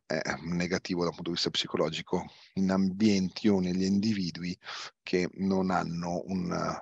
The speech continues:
una sufficiente, non sono, non sono esposti a una sufficiente luce naturale.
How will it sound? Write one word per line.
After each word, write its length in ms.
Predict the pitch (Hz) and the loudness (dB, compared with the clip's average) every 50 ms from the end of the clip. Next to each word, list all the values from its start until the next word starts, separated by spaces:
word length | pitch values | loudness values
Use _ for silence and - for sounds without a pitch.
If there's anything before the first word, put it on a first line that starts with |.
| - - | -12 -10
una 220 | - 85 90 90 87 | -6 -4 -2 0 0
sufficiente, 800 | - - - - - - 101 - - 85 78 80 - - 82 | -2 -2 -4 -6 -4 -2 0 2 2 0 0 -4 -6 -6 -6
non 140 | 71 80 85 | -6 -4 -4
sono, 160 | - - 104 | 0 4 4
non 100 | 101 98 | 4 4
sono 180 | - - 113 101 | 4 2 2 4
esposti 420 | 101 95 - - 92 - - - | 4 2 4 4 4 4 4 2
a 20 | 92 | 0
una 80 | 87 | 0
sufficiente 560 | 85 - - - 90 - 78 80 82 - - 85 | 0 -4 -6 -4 -2 -2 -2 -2 -4 -6 -6 -6
luce 280 | 82 80 78 - - | -6 -4 -6 -4 -4
naturale. 560 | 76 78 - - 73 - - - - - - | -4 -4 -4 -6 -6 -6 -6 -8 -10 -14 -20